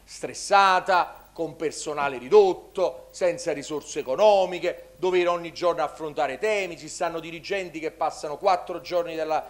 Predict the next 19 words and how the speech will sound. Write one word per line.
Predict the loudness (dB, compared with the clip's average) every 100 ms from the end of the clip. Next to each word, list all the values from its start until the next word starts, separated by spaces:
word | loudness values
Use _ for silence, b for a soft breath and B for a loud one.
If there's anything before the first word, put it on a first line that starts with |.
| B
settimana | -12 -10 -8 -2 2 2 0
a |
rispondere | -4 -8 -10 -6 -2
alla | 0 0
Guardia | 0 -2 -2 -8
di | -8
Finanza | -4 -4 -4 -8 -12
e | -6
due | -6 -2
giorni | 2 2 2 -6 B B -6
a | -2
lavorare | 0 0 0 0
per | -4
il | -8
comune. | -6 -4 -4
Cioè, | -4
è | -6
un | -2
contesto | -4 -2 -4 -4 -4 2 2 2 -12